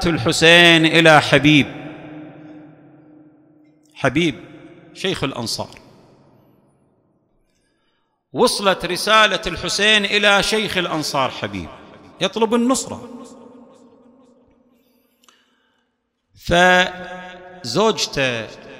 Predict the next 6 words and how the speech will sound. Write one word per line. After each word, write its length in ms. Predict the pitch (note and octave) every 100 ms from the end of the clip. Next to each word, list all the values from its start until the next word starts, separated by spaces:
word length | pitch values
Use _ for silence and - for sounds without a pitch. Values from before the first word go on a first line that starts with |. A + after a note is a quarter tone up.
| - -
رضوان 340 | A2+ B2 D#3+
الله 400 | B2 A2 G2 F#2
عليها 460 | D#2+ F2 D#2+ - - - - _ _ _ _ _ -
أرادت 480 | A2+ F3+ G3 D#3 D#3 - F3+ G3 - - - - - _ _ _ _ _ -
أن 200 | C3+ C3
تعرف 420 | A3 F#3 E3+ C3